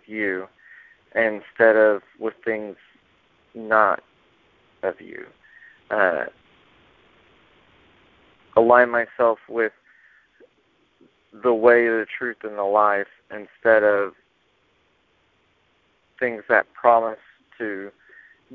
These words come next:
get me to the way and the truth and the life, but they aren't, they aren't able to do that because they aren't you. Only, only you are you. <laughs> So,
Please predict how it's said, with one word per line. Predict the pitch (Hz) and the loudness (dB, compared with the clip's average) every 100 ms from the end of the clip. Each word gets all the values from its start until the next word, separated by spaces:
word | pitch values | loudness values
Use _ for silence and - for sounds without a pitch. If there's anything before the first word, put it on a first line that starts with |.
| 127 | 0
get | 143 135 | 2 2
me | 123 123 117 - | 0 -10 -12 -16
to | 113 | -10
the | 113 | -4
way | 110 110 | -2 -2
and | 104 | -4
the | 101 - | -12 -10
truth | 110 - | -10 -12
and | 104 | -8
the | 101 | -4
life, | 98 98 98 | -2 -2 -4
but | - - | -12 0
they | 104 - | 2 2
aren't, | 107 107 98 - _ _ _ _ _ _ _ _ _ - - _ | 2 2 0 -6 _ _ _ _ _ _ _ _ _ -20 -20 _
they | 113 113 | 2 4
aren't | 110 113 104 - | 4 2 -2 -8
able | 113 - 104 | -10 -10 -14
to | 95 | -14
do | 110 104 | -14 -6
that | 98 - | -6 -6
because | - 107 92 | -10 -12 -6
they | 101 | -2
aren't | 98 101 - - | 0 -2 -6 -12
you. | - 101 92 65 - | -18 -12 -10 -12 -12
Only, | 104 104 101 95 - _ _ _ _ - _ _ _ _ - | -10 -8 -10 -12 -20 _ _ _ _ -20 _ _ _ _ 2
only | 143 143 127 | 4 4 2
you | 127 | 2
are | 113 | 2
you. | 95 82 - _ _ | 2 -6 -20 _ _
<laughs> | - - - - - - - - - - | -12 -10 -12 -18 -20 -20 -20 -20 -20 4
So, | 131 120 | 6 6